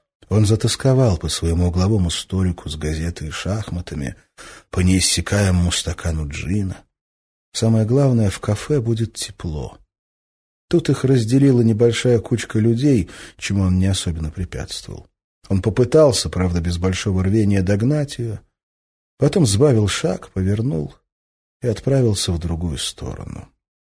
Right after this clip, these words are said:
Метров через пятьдесят он оглянулся. Народу было мало, но узнать ее он уже не мог.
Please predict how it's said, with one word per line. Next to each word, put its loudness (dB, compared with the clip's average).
Метров 0
через -2
пятьдесят -4
он 0
оглянулся. 0
Народу 4
было 4
мало, 4
но 4
узнать 0
ее -4
он -2
уже -2
не -6
мог. -16